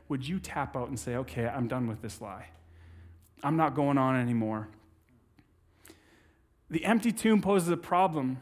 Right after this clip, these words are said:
How do you explain where Jesus' body went?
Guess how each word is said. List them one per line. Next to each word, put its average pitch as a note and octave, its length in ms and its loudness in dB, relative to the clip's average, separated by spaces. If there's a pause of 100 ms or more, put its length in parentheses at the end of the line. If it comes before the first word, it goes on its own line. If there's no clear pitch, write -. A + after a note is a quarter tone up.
How F#3+ 180 2
do A3 60 6
you A3+ 160 6
explain G3 640 2
where E3 100 2
Jesus' D#3 480 -2
body D3+ 360 0
went? C#3 480 0